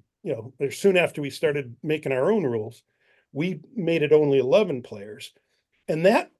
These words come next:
with fewer players on the field, all of a sudden that ball was popping out a lot more. So guys were picking it up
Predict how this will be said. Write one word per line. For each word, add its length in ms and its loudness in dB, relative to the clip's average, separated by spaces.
with 200 2
fewer 400 0
players 420 4
on 120 2
the 60 -4
field, 360 -2
all 180 4
of 60 -4
a 20 -10
sudden 180 0
that 200 -4
ball 260 6
was 100 2
popping 400 -4
out 160 0
a 40 -4
lot 240 -8
more. 300 -12
So 120 -8
guys 260 2
were 80 -4
picking 380 -4
it 140 0
up 260 2